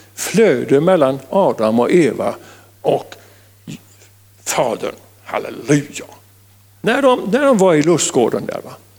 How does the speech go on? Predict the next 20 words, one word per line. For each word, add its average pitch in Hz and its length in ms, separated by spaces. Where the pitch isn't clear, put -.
Alltså 180 260
ingen 170 220
störning, 139 480
och 156 80
så 185 120
kom 170 220
den 135 120
stora 139 360
störningen. 175 640
Och 156 120
så 180 140
plötsligt 170 600
så 196 260
bröts 165 680
alltså 151 360
den 151 180
här, 131 260
det 143 80
här 139 140
flödet 190 1000